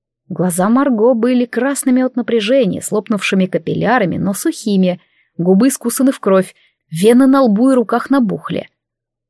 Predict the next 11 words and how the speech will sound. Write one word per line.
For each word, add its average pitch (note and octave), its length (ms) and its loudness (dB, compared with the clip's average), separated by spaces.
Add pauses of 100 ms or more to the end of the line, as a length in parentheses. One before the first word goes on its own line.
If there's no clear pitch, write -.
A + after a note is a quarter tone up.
(300)
"Понятно", G3 640 -2 (360)
задумчиво G#3 520 2
произнес G3 440 2
Артур A#3 360 0 (240)
и - 80 -12
потер C4 340 0
гладкий A3 380 0
подбородок. G3+ 680 0 (720)
"Тебе B3+ 380 4
понятно? G#3+ 720 0 (260)
Понятно?" C4 720 2